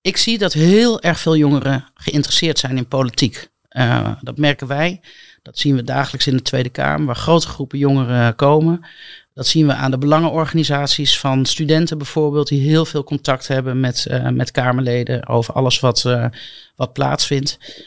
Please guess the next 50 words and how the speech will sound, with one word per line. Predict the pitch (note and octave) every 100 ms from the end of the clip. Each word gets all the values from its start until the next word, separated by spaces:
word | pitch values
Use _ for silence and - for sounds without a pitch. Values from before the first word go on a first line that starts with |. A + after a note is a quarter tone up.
| _ _
Ehm, | - C#3 C3+
dus | C#3 D#3
dat | E3+
vind | F#3+
ik | F#3
heel | E3+ F3
positief. | E3 D3 - - B2 - -
En | C#3
we | D3+
hebben | D#3 C#3
altijd | D#3+ E3
nog | D#3+
het | B2+
idee | E3 D3 D3+ D#3
dat | C#3+
jongeren | C#3+ D#3+ E3+ D#3+
eigenlijk | C#3 D3 C#3+ C#3+ C3+ - - - _
het | -
allemaal, | C#3+ C#3 C3 -
ja, | B2+
die | B2+
weten | A#2+ B2+ A#2
er | A#2+
niks | B2
van, | - B2+
die | B2+
interesseert | C3+ - - D3
het | -
ook | - B2
niet | A#2
zoveel. | - A#2 - G#2+ G#2+ G2+ _ _ _ _ _ _ - -
Ik | B2+
denk | D#3
wel | D3 D#3+
dat | D#3+
je | C3+
hier | C#3 D#3
ook | C3+ C#3+ - - - - _ _ -
al | C3
heel | C#3 E3
vroeg | D#3+ D#3 - D3
moet | C#3
beginnen | A2+ - D3+ F3 G#3
op | G#3+ -
scholen, | - A2+ C#3 D3+ F3 G#3 -
zeg | - A#2
maar, | C3 C#3+
om | - C3+ -
over | B2 A#2+ C3+
politiek | C3+ - C3 B2+ - D3 C#3+ - -